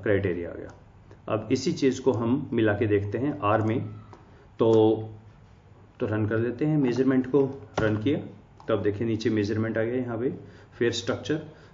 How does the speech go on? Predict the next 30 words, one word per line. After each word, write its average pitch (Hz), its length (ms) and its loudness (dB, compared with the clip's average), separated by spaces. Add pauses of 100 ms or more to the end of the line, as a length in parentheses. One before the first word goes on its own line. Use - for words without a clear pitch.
जो 143 200 4 (160)
hash 156 320 2
लिखा 135 200 6
होता 104 300 -2
है, 113 120 -2 (420)
hash 127 220 2
का 180 100 4
मतलब 139 320 4
है 151 80 0 (300)
आर 123 180 4
को 160 100 2
हम 147 200 6
instruction 135 480 2
दे 107 120 4
रहे 113 80 0
हैं, 147 60 2
इसको 151 200 2
मत 120 260 4
पढ़ो, 87 240 -2 (120)
ये 135 60 4
सिर्फ 170 260 -2
हमारे 113 300 2
लिए 95 220 2
है। - 180 -10 (640)
तो 131 80 4
हम 135 200 6
यहाँ 127 280 2
पे 156 100 4 (560)
बनाते 110 340 2
हैं 131 360 0